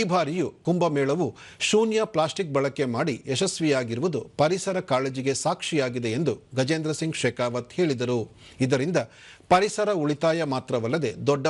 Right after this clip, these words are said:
ಪ್ರಮಾಣದಲ್ಲಿ ಉದ್ಯೋಗ ಕೂಡ ಸೃಷ್ಟಿಯಾಗುತ್ತಿದೆ. ಈಗಾಗಲೇ ಕೇಂದ್ರ ಸರ್ಕಾರ ಇಂಥ ಹಲವಾರು ಯೋಜನೆಗಳನ್ನು ಕೈಗೊಂಡಿರುವ ಹಿನ್ನೆಲೆಯಲ್ಲಿ ಕಳೆದ ಹನ್ನೊಂದು ವರ್ಷಗಳಲ್ಲಿ ಸುಮಾರು ಮೂವತ್ತು ಕೋಟಿ ಜನರು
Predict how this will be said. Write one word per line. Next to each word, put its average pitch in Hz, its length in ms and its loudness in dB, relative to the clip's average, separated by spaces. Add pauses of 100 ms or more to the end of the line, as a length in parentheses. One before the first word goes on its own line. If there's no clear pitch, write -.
ಪ್ರಮಾಣದಲ್ಲಿ 143 580 0 (100)
ಉದ್ಯೋಗ 131 420 0
ಕೂಡ 127 240 0
ಸೃಷ್ಟಿಯಾಗುತ್ತಿದೆ. 123 840 -2 (240)
ಈಗಾಗಲೇ 143 440 0 (400)
ಕೇಂದ್ರ 196 300 4
ಸರ್ಕಾರ 165 440 -2 (100)
ಇಂಥ 135 200 0 (100)
ಹಲವಾರು 160 380 -2
ಯೋಜನೆಗಳನ್ನು 127 680 0 (140)
ಕೈಗೊಂಡಿರುವ 165 540 0
ಹಿನ್ನೆಲೆಯಲ್ಲಿ 123 560 -2 (360)
ಕಳೆದ 180 320 4
ಹನ್ನೊಂದು 185 380 0
ವರ್ಷಗಳಲ್ಲಿ 151 600 -2
ಸುಮಾರು 123 400 -2 (140)
ಮೂವತ್ತು 175 480 0
ಕೋಟಿ 160 300 -2
ಜನರು 123 340 -2